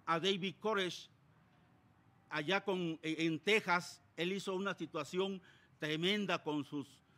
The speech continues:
con sus allegados, con sus agremiados, aquellas personas que también es importante que como, como sometidos a la autoridad observemos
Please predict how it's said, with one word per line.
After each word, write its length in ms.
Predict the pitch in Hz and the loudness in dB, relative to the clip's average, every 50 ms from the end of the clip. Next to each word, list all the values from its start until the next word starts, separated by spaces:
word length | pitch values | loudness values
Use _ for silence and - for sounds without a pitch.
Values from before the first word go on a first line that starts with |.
| - _ _ _ - | -20 _ _ _ -6
con 160 | - 151 151 | -4 -4 -4
sus 180 | - 135 127 - | -4 -6 -8 -6
allegados, 680 | 143 139 143 147 139 160 185 196 202 196 190 175 - - | -4 -2 -2 0 4 6 8 8 8 6 4 2 -2 -4
con 160 | 160 151 147 | -4 -4 -4
sus 220 | - 143 143 135 - | -4 -6 -6 -4 -2
agremiados, 920 | 139 135 139 143 139 143 160 175 185 202 208 202 190 185 180 170 - - _ _ _ _ _ _ _ _ _ - | -2 -2 -2 -2 -2 0 4 6 8 10 10 8 8 4 0 -4 -6 -12 _ _ _ _ _ _ _ _ _ -8
aquellas 400 | 135 139 - 180 190 202 196 - | -8 -6 -4 -2 -2 -2 -2 -2
personas 680 | - 175 151 151 139 - 190 196 190 190 180 - - _ _ | -2 -4 -4 -4 -2 -4 -2 0 0 -2 -2 -4 -8 _ _
que 120 | - 165 151 | -6 -4 2
también 640 | - 170 170 170 156 170 196 220 226 233 208 165 - - - _ _ _ - | 4 4 4 4 2 2 2 2 2 2 0 -2 -6 -12 -20 _ _ _ -8
es 160 | - 165 - | -6 -4 -2
importante 640 | 214 208 196 - 202 185 - - 196 202 165 - 196 165 | -2 -4 -2 -2 -2 -2 2 2 2 2 2 0 -2 -2
que 160 | - 170 147 | -2 -4 -2
como, 400 | - 156 147 151 156 147 131 - - - - _ _ - - | -2 -2 -2 0 -2 -2 -4 -6 -12 -20 -20 _ _ -12 -6
como 240 | - 160 165 175 170 | -4 -2 0 0 0
sometidos 680 | 151 - 165 160 165 156 - - 226 262 269 254 - | 0 -2 -2 -2 -2 -2 0 0 2 4 4 4 4
a 60 | 233 202 | 4 4
la 60 | 196 | 4
autoridad 600 | 185 160 - 190 180 170 165 196 220 247 - - - - | 2 2 0 0 0 4 6 6 6 4 4 -2 -12 -6
observemos 1000 | - 170 180 - - - 202 185 165 160 143 190 233 254 233 202 175 - - | -4 -4 -4 -4 -6 -6 -4 -2 -2 0 4 4 4 4 4 2 -2 -4 -6